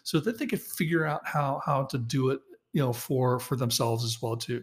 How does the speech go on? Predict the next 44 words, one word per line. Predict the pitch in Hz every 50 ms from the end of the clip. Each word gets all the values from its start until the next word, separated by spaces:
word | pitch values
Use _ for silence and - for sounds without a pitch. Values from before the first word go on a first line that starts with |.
| - _
right? | 131 127 127 160 -
So | - 202
th-, | - 185 - -
this | 208 214 226 -
is | 277 233 - - 240
really | 180 170 185 277
something, | - - 160 185 - 185 156
this | 135 135 - - -
is | 247 -
something | - 190 - 190
I've | 160 135
been | 131 127 127
doing | 127 156 165 160 147 131 123
this | 139 175 180 143 139 139 - -
for, | - - - 139 135 135 135 131 - - - - - - - _
uh, | 147 131
for | - - 143 139 135 135 135 -
quite | - 143 139
some | - 147 131
time. | - 156 190 147
We | 120 139 165
have | 175 -
our | 131
ten-year | 117 - - - 165 160 156 151 151 151 147 143
anniversary | 143 139 127 143 160 175 - - 135
from, | 131 - - 139 131 127 117 117 - - - - - _ _ -
uh, | 139 127 127 123 120
from | 117 135 127
that | 127 127 135 123 117
day | 139 139 139 135
that | 135 143 131
I | 127
got, | 127 135 143 139 131 123 120 - -
uh, | 131 127 123
downsized | 123 120 123 127 139 135 - - 135 127 127 -
from | - 127
my | 120
corporate | 120 - - 160 175 - 147 -
job | - 120 127 127 -
coming | - 143 135 135
up | 135 135
here | - 139 127
in | 123
August. | 123 139 170 170 143 127 147 - - -